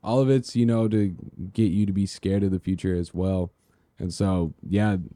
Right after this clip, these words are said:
they could set it up to where it's like, "Oh, in twenty twenty-seven, this is where we're gonna implement new world government, uh, all digital currency." Like, shit like that could be serious in the next four years to where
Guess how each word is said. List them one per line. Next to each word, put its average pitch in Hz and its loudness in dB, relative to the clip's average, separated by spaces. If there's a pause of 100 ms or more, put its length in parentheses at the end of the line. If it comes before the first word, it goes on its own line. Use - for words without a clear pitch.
they 104 -2
could 104 0
set 107 2
it 107 2
up 110 0
to 104 0
where 101 2
it's 95 -2
like, 95 0 (140)
"Oh, 104 0
in 98 0
twenty 101 -2
twenty-seven, 95 -2
this 98 -2
is - -6
where 92 0
we're 90 -6
gonna 92 -2
implement 95 -2
new 101 2
world 95 4
government, 90 -2 (320)
uh, 67 -6
all 95 0
digital 95 -2
currency." 95 -2
Like, 90 -4
shit - 0
like 101 0
that 104 -2
could 95 -4
be 90 -2
serious 95 -4
in 90 -6
the 87 -2
next 90 -4
four 90 -2
years 90 -2
to 92 -4
where 90 -2